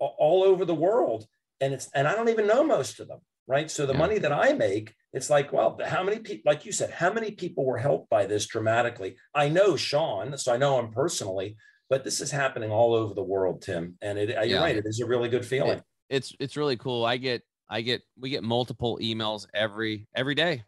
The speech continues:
Speaker 2: now about people like, like, like Green eighty-five is an example. It's like, "This product has literally capitalized, changed my life. I, I bought three more,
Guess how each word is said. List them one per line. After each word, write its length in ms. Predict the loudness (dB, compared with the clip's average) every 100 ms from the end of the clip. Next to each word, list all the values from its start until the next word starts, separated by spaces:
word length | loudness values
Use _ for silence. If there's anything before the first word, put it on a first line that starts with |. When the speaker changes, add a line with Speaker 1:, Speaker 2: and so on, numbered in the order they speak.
| -8
Speaker 2:
now 280 | -2 -2 0
about 260 | -2 -4
people 240 | -10 -6 -2
like, 220 | -4 -4 _ _ _ _ _
like, 200 | -4 -4 -8 _ _ _ _ _
like 100 | -10
Green 220 | -4 0 0
eighty-five 400 | 0 0 0 0
is 100 | -4
an 60 |
example. 380 | -8 -10 -12 -12
It's 100 | -4
like, 160 | -4 -4
"This 180 | -4 -4
product 400 | -2 0 2 0
has 160 | -4 -6
literally 560 | -2 -2 0 -2 -4 -6 -6
capitalized, 680 | -4 -4 -4 -4 -4 -4 -4
changed 360 | -4 -2 -4
my 180 | -2 -2
life. 400 | 0 -2 -4 -8 -8
I, 200 | -6 -6 -6
I 140 | -6
bought 320 | -2 -2 -4 -6
three 160 | -4
more, 340 | -2 -2 -2